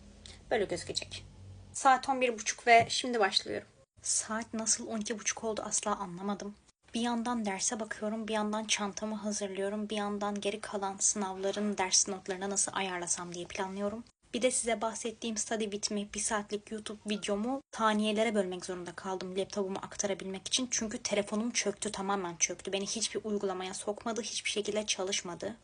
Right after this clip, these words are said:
Bunlarla uğraşırken gerçekten derslere odaklanmak çok zor.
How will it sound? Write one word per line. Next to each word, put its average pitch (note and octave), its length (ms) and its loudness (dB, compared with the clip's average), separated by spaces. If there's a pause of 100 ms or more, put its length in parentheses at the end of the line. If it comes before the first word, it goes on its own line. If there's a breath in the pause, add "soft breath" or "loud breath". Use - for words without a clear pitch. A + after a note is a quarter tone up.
Bunlarla B3 240 4
uğraşırken A#3 600 -2
gerçekten G3+ 680 0
derslere F#3+ 380 0
odaklanmak G3+ 840 -4
çok - 300 0
zor. F3 380 2